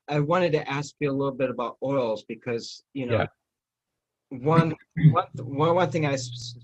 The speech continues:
Speaker 1: s-, so I, I have, I have a degree in health and fitness management.
Speaker 2: Yes,
Speaker 1: And
Speaker 2: I
Speaker 1: one,
Speaker 2: saw.
Speaker 1: and one thing I've learned is a lot of people do not know how to read labels when they go to the store. A lot of times they don't even
Speaker 2: Yeah.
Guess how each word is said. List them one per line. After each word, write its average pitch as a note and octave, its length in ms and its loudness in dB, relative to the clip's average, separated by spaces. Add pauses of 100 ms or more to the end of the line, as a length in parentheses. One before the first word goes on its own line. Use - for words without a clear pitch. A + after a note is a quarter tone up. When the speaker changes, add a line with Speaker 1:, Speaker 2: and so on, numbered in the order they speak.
(140)
Speaker 1:
s-, - 220 -14
so E3 140 2
I, E3 340 6
I E3+ 100 0
have, E3 240 2
I E3 60 -2
have D#3+ 80 0
a D#3 40 -2
degree D3+ 280 2
in C#3 60 2
health C3+ 240 -4
and B2+ 100 -10
fitness - 280 -12
management. A#2 540 -6 (440)
Speaker 2:
Yes, A#2+ 220 2
Speaker 1:
And - 20 -2
Speaker 2:
I A2+ 40 6
Speaker 1:
one, A2 60 6
Speaker 2:
saw. C#3+ 220 -2 (720)
Speaker 1:
and D3 140 2
one E3+ 140 4
thing E3 180 0
I've C#3 140 0
learned D3 400 2
is C3 340 -2 (720)
a A#2 60 -10
lot D#3 360 0
of G3+ 140 -4
people E3 420 -2
do A#2+ 160 -6
not B2 320 -4 (320)
know C3 320 -2
how A#2+ 220 -6
to A#2 120 -4
read A2+ 240 -6
labels A2 480 -4
when A2+ 120 -8
they A2+ 140 -4
go A#2 160 -6
to A2+ 60 -6
the A2+ 80 -6
store. A2 440 -4
A G#2 40 -6
lot C#3+ 160 -4
of A#2+ 80 -12
times A#2 200 -6
they B2 60 -4
don't C3 140 -4
even A#2+ 140 -4
Speaker 2:
Yeah. A2 60 -2